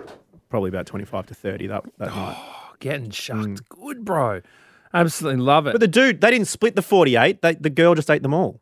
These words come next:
Speaker 2: No, she, yeah, she just did it, and then, um, and then her date, uh, s-, informed her that he needed to use the bathroom, and then, phew, gone. Fled the scene.
Speaker 1: Well,
Speaker 2: Um,
Speaker 1: you know,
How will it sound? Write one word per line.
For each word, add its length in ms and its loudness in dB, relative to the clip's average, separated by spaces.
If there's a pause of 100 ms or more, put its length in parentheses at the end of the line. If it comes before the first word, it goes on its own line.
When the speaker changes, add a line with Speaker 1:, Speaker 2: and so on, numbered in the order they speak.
(100)
Speaker 2:
No, 320 6
she, 200 2
yeah, 100 4
she 180 -4
just 180 -2
did 160 4
it, 140 6
and 180 2
then, 200 6
um, 340 4
and 140 2
then 100 4
her 160 6
date, 460 2 (360)
uh, 180 2
s-, 160 -2
informed 440 2
her 100 2
that 120 -2
he 100 -2
needed 280 0
to 100 -6
use 120 -2
the 80 -4
bathroom, 680 0 (320)
and 160 -2
then, 300 0 (140)
phew, 240 -12 (360)
gone. 500 -4 (480)
Fled 640 0
the 100 2
scene. 520 2
Speaker 1:
Well, 380 6
Speaker 2:
Um, 240 2 (100)
Speaker 1:
you 40 8
know, 120 8